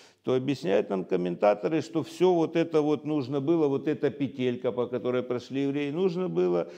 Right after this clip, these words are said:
чтобы поставить последнюю точку дерзости Египта, что мы видим, фараон не раскаялся, он решил пошутить Всевышним.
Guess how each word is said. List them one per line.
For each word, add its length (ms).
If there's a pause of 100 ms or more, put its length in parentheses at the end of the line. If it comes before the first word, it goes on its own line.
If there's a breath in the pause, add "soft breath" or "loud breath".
(120)
чтобы 280
поставить 600
последнюю 640
точку 480
дерзости 600
Египта, 560
что 180
мы 140
видим, 260
фараон 460
не 120
раскаялся, 840
он 160
решил 360
пошутить 680
Всевышним. 840